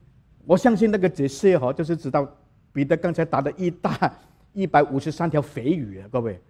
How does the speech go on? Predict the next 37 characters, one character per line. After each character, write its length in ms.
肥 420
的 100
鱼， 180
大 300
鱼 260
啊， 40
还 120
有 140
这 140
个 140
小 260
船 220
的 80
生 200
财 140
工 220
具。 200
彼 160
得 120
就 140
想 120
回 140
去 160
了 100
，“我 80
就 100
打 220
鱼 140
吧。 240
若 120
是 80
继 160
续 140
下 160
去 140
的 80
话， 280